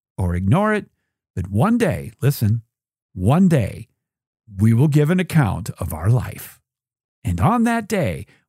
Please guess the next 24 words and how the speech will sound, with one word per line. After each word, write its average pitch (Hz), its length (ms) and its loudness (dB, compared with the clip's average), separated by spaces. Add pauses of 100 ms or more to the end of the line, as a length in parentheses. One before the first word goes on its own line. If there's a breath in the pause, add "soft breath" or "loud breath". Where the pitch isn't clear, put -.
we 104 200 4
will 180 220 2
be 165 480 0
very 175 600 -2
aware 120 500 -2 (640)
that 92 160 -6
this - 240 -2
message 127 440 0
was 110 180 2
the 131 60 2
most 120 300 0
important 143 500 2
message 143 440 2
during 143 340 0
our 135 140 2
time 143 360 0
on 160 200 2
earth, 139 280 0
and 135 300 2
we 170 300 0
would 135 560 -2
do 139 260 4 (320 soft breath)
anything, 196 800 -2 (840)
anything 196 840 -2